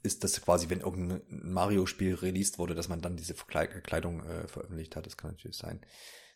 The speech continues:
dass das nur so war. Aber ja, also ich glaub, da gibt's viele Möglichkeiten bei den Events. Ähm, ich denke, da wird Nintendo auch das nutzen, weil man hat ja schon in der Vergangenheit, gab's ja immer so, so Cross-Plattform oder Cross-Game-Marketing, wie auch immer man das, äh, schimpfen will.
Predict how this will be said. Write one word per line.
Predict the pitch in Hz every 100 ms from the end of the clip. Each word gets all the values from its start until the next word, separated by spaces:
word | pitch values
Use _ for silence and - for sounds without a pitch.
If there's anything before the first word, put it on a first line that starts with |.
| -
dass | -
das | - -
nur | -
so | - 80
war. | - - - -
Aber | 87
ja, | 90 90 76
also | 98
ich | 117
glaub, | 117 127
da | 120
gibt's | 120 127
viele | - 127
Möglichkeiten | 120 123 127 - 120 117
bei | 110
den | 110 104
Events. | 98 104 117 -
Ähm, | 101 98 98 95
ich | -
denke, | 98 98 92
da | 90
wird | -
Nintendo | 90 - 98 95
auch | 95 - - - - - -
das | - 92
nutzen, | 98 127 - 120
weil | 107
man | 113
hat | 123 -
ja | 180
schon | 151
in | 147
der |
Vergangenheit, | 131 127 127 123 117
gab's | 113 107
ja | -
immer | 98
so, | 95 85
so | 95
Cross-Plattform | - 98 - - - 92 82 - 95 92 92 92 90
oder | 87
Cross-Game-Marketing, | 90 - - - - - - - 85 92 92 87 98 - 120 92 90
wie | 90
auch | 90
immer | 92
man | 90
das, | 87 -
äh, | - 95
schimpfen | - 104 101 90
will. | 92